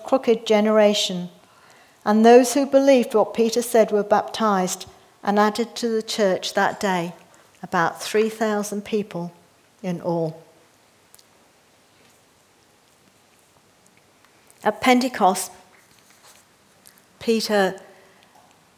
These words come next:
demonstrated that he was a pillar of the church, building the movement that Jesus began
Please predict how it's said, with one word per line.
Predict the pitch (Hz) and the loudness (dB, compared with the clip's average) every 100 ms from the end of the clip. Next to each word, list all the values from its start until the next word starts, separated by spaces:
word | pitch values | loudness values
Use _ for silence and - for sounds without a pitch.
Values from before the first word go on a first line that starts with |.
| - _ | -20 _
demonstrated | 226 240 240 240 - 208 180 170 170 165 - - _ _ _ _ _ | 4 4 4 0 -2 0 0 -2 -6 -8 -12 -20 _ _ _ _ _
that | - 180 | -6 -6
he | - 190 | -4 -2
was | 185 196 170 165 - - | 2 4 4 2 -8 -14
a | - | -16
pillar | - 190 175 | -4 0 2
of | 165 | 0
the | 165 165 | -2 -8
church, | - 170 160 - - - - _ _ _ _ _ _ _ _ _ _ _ | -6 -6 -6 -8 -12 -12 -18 _ _ _ _ _ _ _ _ _ _ _
building | 220 226 240 254 | 6 6 6 2
the | 254 | 2
movement | 233 233 240 240 226 190 | 4 4 4 0 -4 -4
that | 185 | -8
Jesus | - 214 208 208 | -2 -2 -2 -8
began | - 226 214 190 165 | -8 -6 -2 -2 -2